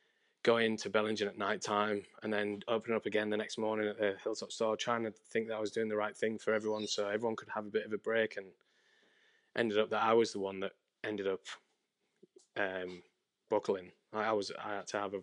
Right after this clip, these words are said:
I had to have a week off. It all came crashing down. So then Carla, like, stepped into my shoes. She's like, "Right, Luella, you're not breastfeeding anymore. You're off." Um, <laughs> I'm, like, she was, she was for-,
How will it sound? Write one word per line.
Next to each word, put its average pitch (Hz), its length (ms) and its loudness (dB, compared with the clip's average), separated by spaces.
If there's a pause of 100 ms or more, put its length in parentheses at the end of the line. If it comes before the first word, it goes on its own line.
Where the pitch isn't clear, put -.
(140)
I 110 100 -2
had 101 80 -2
to 98 80 -4
have 92 60 -2
a 92 40 -2
week 92 200 -2
off. 107 140 0
It - 60 -4
all 110 100 4
came 95 220 0
crashing 98 320 -4
down. 107 260 0 (1040)
So 117 520 8 (220)
then 117 220 4
Carla, 117 540 6 (160)
like, 107 180 0
stepped - 300 2
into 113 160 -2
my 104 120 -2
shoes. 135 580 4 (420)
She's 107 300 0
like, 101 220 0 (100)
"Right, 104 240 -2
Luella, 110 260 4
you're 110 80 2
not 113 140 -4
breastfeeding 104 360 0
anymore. 110 340 2
You're 107 160 4
off." 165 260 2 (460)
Um, 139 400 6 (220)
<laughs> - 200 -16
I'm, 131 200 4 (220)
like, 120 220 4
she 131 180 4
was, 120 240 4
she - 140 0
was 110 60 -2
for-, 117 240 4